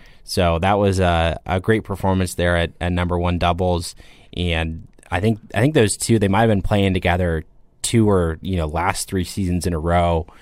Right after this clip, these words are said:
So, you know, you, you go that, that <laughs> long way with a doubles partner, uh,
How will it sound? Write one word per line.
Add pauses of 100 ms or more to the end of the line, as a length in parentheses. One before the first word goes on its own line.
(220)
So,
you
know,
you,
you
go
that,
that
<laughs>
long
way
with
a
doubles
partner, (400)
uh,